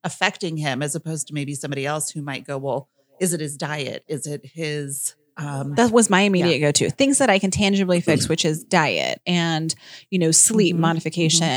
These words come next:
Speaker 1: Mm-hmm.
Speaker 2: like, that sort of thing, as opposed to never in my wildest dreams was I ever really thinking about interior design and how spaces are set up in terms of sensory
Speaker 1: Right.
Speaker 2: support until you and I started talking about it in more
Speaker 1: Right.
Speaker 2: detail.
Speaker 1: And how we kinda talk about it with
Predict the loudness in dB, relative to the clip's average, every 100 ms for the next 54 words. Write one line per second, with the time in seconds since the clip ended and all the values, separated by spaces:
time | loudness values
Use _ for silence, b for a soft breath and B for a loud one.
0 | 0 -2 0 0 0 -2 -2 -4 -4 -2
1 | 0 -2 -6 -4 -2 0 0 0 0 0
2 | -4 B B B -2 2 2 0 -6 -4
3 | -4 -2 -2 -2 -2 -2 -2 -2 -2 -2
4 | -4 -2 -2 -2 -2 -2 -2 -2 -2 -4
5 | -4 -10 -6 -4 -4 -4 -6 -8 -4 -2
6 | 0 -2 -2 -2 -2 -4 -6 -8 -6 -2
7 | 0 0 0 -2 -2 -4 -2 -2 -2 -4
8 | -2 -2 -4 -8 -8 -6 -6 -4 -4 -2
9 | -2 -2 -2 -4 -6 -6 -4 0 2 0
10 | -2 _ _ _ _ _ -2 0 0 -4
11 | -2 0 0 0 0 -2 -4 -6 -4 -4
12 | -4 -6 -6 -2 -2 -4 -2 0 0 4
13 | 4 4 0 -4 -6 -4 -4 -4 -2 -2
14 | -2 -2 -2 -2